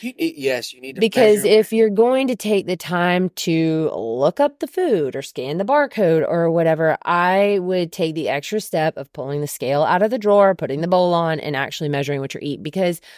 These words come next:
Speaker 2: most of the time, we're gonna be very inaccurate on what we think it weighs or how much we think we're eating. So I would just say, if you are gonna take the time to track, I would weigh and measure it.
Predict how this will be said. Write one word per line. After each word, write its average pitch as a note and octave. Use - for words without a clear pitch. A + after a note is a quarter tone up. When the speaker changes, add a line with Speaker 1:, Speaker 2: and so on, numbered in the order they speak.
Speaker 2:
most A3
of A#3+
the G#3
time, G3
we're E3+
gonna E3
be D3+
very E3
inaccurate D3
on C3+
what C#3+
we D3
think -
it E3+
weighs D#3
or C3+
how D#3+
much F3
we D#3+
think D3+
we're C#3+
eating. D3+
So F3
I F3
would E3+
just F3
say, E3
if D#3+
you F3+
are D#3+
gonna E3
take D#3+
the D3
time D3
to C#3+
track, D3
I D3+
would D3+
weigh D3
and D#3+
measure D3
it. D3